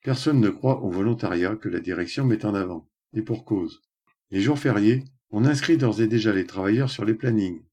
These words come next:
d'accord ou pas, et il y en a assez des pressions pour qu'on débadge et qu'on finisse le travail après, gratuitement.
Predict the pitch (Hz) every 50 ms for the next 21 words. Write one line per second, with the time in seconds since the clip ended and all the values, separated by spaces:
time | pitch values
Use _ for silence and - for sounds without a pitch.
0 | _ - 110 110 110 - 131 127 113 113 110 - 98 85 - - _ _ _ _
1 | _ _ _ _ - 107 104 107 110 110 120 120 113 110 110 110 - 120 117 120
2 | - 135 117 95 92 87 - - 101 - - - 131 131 131 - - _ _ _
3 | _ _ _ - - 107 - - 110 107 101 110 107 104 104 107 113 113 120 -
4 | - - 110 110 - 104 101 - 127 131 143 139 131 - 113 98 - - 107 104
5 | 110 104 95 87 82 - - 104 104 113 123 - 110 - 107 104 - - 107 -
6 | - - 87 - -